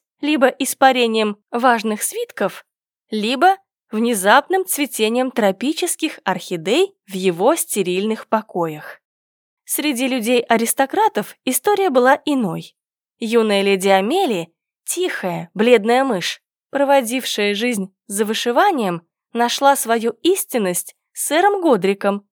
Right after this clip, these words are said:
капитаном королевской стражи, мужчиной на двадцать лет старше, грубым и прямолинейным, со шрамом через все лицо.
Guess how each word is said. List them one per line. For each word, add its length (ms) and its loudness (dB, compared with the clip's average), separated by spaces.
капитаном 600 0
королевской 580 -2
стражи, 560 -2
мужчиной 720 -4
на 140 4
двадцать 500 0
лет 180 0
старше, 680 0
грубым 640 0
и 80 -4
прямолинейным, 920 -2
со 220 -6
шрамом 500 2
через 340 -6
все 280 -2
лицо. 540 -4